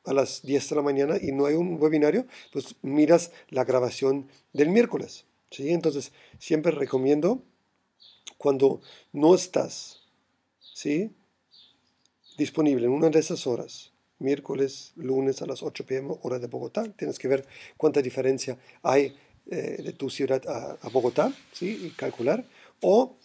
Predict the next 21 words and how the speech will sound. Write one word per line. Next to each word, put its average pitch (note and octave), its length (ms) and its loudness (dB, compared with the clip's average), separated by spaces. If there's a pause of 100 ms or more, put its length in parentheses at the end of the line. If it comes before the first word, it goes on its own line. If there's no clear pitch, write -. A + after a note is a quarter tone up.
(460)
sábado D#3 600 4 (180)
en A#2+ 80 -6
la A#2+ 140 -4
tarde C#3 380 -2
a F#3+ 40 -8
las - 160 -14
cinco, - 400 -4 (580)
¿sí? E3+ 340 -8
Y, C#3 380 -8
y B2 60 -14
si - 180 -6
lo B2+ 160 0
quieres C#3+ 360 2
ver C3+ 280 4
fuera G#3 300 6
de A3+ 80 8
esos E3+ 200 -4
horarios, D3 500 0 (760)
te - 120 -10
registras - 800 -10 (2250)
para A#2 340 -6